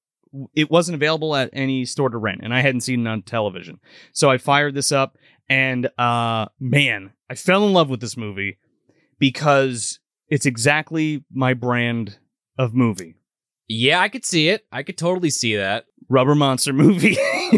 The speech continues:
Speaker 1: I would say elevated, though. I, I would
Speaker 2: Uh, yeah.
Speaker 1: say,
Speaker 2: Oh, yeah, yeah, yeah.
Speaker 1: I would say this is an elevated monster movie for sure, especially for the time and what we're doing in this movie exactly, and when
Speaker 2: I,
Speaker 1: it
Speaker 2: I would
Speaker 1: came out.
Speaker 2: agree. I would agree.
Speaker 1: Um.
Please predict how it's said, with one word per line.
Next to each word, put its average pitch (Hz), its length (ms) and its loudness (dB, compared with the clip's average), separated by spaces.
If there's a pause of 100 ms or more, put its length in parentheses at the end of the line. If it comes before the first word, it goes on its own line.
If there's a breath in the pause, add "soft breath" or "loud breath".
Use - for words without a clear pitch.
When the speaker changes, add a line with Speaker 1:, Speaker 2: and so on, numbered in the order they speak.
(840 loud breath)
Speaker 1:
I 349 220 0
would 440 100 0
say 330 220 -2
elevated, 214 600 0
though. 104 140 -6
I, 135 180 0
I 196 120 0
would 440 60 2
Speaker 2:
Uh, - 0 -
yeah. 453 60 2
Speaker 1:
say, 403 340 4
Speaker 2:
Oh, 381 120 2
yeah, 285 220 2
yeah, 165 260 2
yeah. 147 200 2
Speaker 1:
I - 20 0
would - 160 -4
say 240 100 0
this 233 160 -4
is 208 120 -4
an 208 100 -4
elevated 175 460 2
monster 147 300 -2
movie 131 160 0
for 120 120 -8
sure, 156 300 0
especially 156 480 -2
for 147 280 -4
the 123 80 -4
time 139 320 -6
and 123 120 -4
what 127 160 -6
we're 123 140 -8
doing 147 420 0
in 196 100 0
this 202 180 0
movie 262 360 -4
exactly, 359 640 -4 (100)
and 147 160 0
when 170 80 4
Speaker 2:
I, 175 40 0
Speaker 1:
it 151 40 -2
Speaker 2:
I 147 60 -4
would 180 80 0
Speaker 1:
came 175 120 -2
out. 196 140 0
Speaker 2:
agree. 123 220 -4 (120)
I 101 60 -16
would 131 80 -12
agree. 101 320 -10
Speaker 1:
Um. 156 560 0